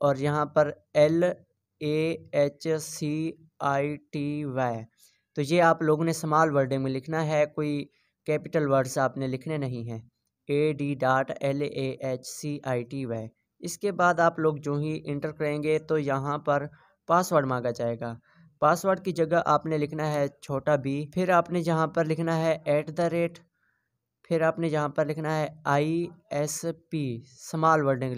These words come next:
करनी है सारे। तो यहाँ फिर लॉगिन पर क्लिक कर देंगे, तो लॉगिन पर क्लिक करेंगे तो आप यहाँ पर पहुँच जाएंगे। यहाँ पर सबसे पहले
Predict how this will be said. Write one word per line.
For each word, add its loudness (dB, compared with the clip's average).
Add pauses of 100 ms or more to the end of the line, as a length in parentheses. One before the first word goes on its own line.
(140)
करनी -6
है -8
सारे। -14
तो -2
यहाँ 0 (100)
फिर 0
लॉगिन 4
पर 0
क्लिक -2
कर -2
देंगे, -8 (340)
तो -4
लॉगिन 2
पर -2
क्लिक -2
करेंगे 0
तो 0
आप 0
यहाँ -4
पर -2
पहुँच -2
जाएंगे। -2 (460)
यहाँ 0
पर -2
सबसे -2
पहले 2